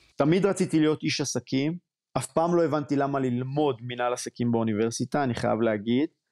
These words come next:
זה היה נראה לי משהו שאתה נולד איתו, קצת כמו ללמוד להיות כדורגלן או משהו.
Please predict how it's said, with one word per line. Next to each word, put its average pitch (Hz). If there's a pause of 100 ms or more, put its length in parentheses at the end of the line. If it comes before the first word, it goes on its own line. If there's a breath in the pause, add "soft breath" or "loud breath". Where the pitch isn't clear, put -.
(300)
זה 123
היה 131
נראה 147
לי 143
משהו 143
שאתה -
נולד 123
איתו, 104 (180)
קצת -
כמו 123 (140)
ללמוד 123
להיות 131
כדורגלן 123
או 123
משהו. 113